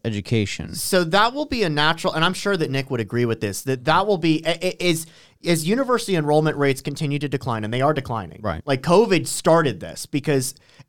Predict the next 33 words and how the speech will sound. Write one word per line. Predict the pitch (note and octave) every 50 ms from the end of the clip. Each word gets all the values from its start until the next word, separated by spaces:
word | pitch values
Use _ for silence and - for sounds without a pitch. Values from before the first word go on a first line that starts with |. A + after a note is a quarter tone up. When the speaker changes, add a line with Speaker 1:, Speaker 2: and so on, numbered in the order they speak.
| F3+ D#3
Speaker 2:
but, | C3+ F3+ F3 E3+
you | E3+ F3+ G3+
know, | G#3+ G#3
the | G#3 F#3+
thing | G3+ A3+ A3+ A3+
is, | G#3+ -
is | F#3 D#3+
that | F3+ D#3+
it's | D#3 D3+ -
not | E3+ F#3 - - -
just | C#3 - - D#3 D3+ C#3+ - -
covid. | - - D#3+ E3 D#3+ D#3+ G2+ F2
It's | F#2+ G2+ -
also | - D3 D#3+ D#3+ - F3
the | D3+ C#3
fact | - D3+ C3 C3+ C3 -
that, | C#3 A#2+ A2 - - B2+
that | B2+ - -
college | - - - D3+ D3+ F3 F#3 F3 D#3 B2+ - - - _ _ -
tuition | - C#3+ B2 C#3 D3 D3+ - D3+ C3 A#2+
and | A2+ -
college | - C#3 C3+ C#3 C3 B2+ -
fees | - C3+ C3 B2 B2+
in | A2+ G#2+
general | B2+ C3+ C#3 C3 A#2+ G#2+
have | B2+ A#2 A2
gone | B2+ B2+ B2+ B2+
up | B2 -
something | - C#3 C3 D3 C#3 C3
like, | A#2 A2 G#2+ - - _ _ _ _ _ _ _ _ _ _ _ _ -
s-, | - - C3+ -
something | F#3+ G3 G3+ G3
like | D3+ A#2+ -